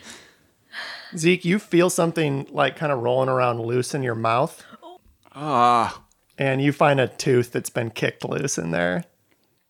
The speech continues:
Speaker 2: Ah, damn it! Ah.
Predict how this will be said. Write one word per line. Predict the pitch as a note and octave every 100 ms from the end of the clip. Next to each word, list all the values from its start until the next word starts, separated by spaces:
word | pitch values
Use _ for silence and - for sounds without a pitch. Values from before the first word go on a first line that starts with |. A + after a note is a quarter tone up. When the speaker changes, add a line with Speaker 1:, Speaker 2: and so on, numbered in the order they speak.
| -
Speaker 2:
Ah, | A3+ B3 E3+ - -
damn | C4+ F4 F#4+
it! | F#4 - -
Ah. | - E4+ A#3 B3 D#4+ D4+ C#4+ - - - -